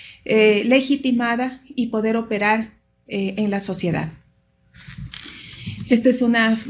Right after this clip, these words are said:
una fotografía del campus de nuestra universidad en Loja. Espero que ustedes pronto puedan venir a conocerla, los que no están aquí en Loja, los que están en el resto del país,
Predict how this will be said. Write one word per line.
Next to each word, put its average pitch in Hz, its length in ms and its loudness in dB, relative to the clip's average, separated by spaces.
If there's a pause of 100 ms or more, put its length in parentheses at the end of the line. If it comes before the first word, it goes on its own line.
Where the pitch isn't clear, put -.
(220)
una 226 440 0
fotografía 220 760 -2
del 214 180 -4
campus 226 400 0
de 214 80 -2
nuestra 214 260 -2
universidad 214 520 0
en 226 140 2
Loja. 269 280 0
Espero 220 380 -4
que 214 80 -4
ustedes 214 340 -2
pronto 226 380 0
puedan 208 280 -2
venir 208 500 -2 (260)
a 208 160 0
conocerla, 254 600 6
los 208 160 0
que 202 120 -4
no 208 80 -2
están 208 240 -2
aquí 208 200 -2
en 208 140 4
Loja, 247 260 4
los 196 140 -2
que - 80 -6
están 208 220 0
en 202 140 4
el 202 100 -2
resto 214 260 2
del 214 140 2
país, 262 500 4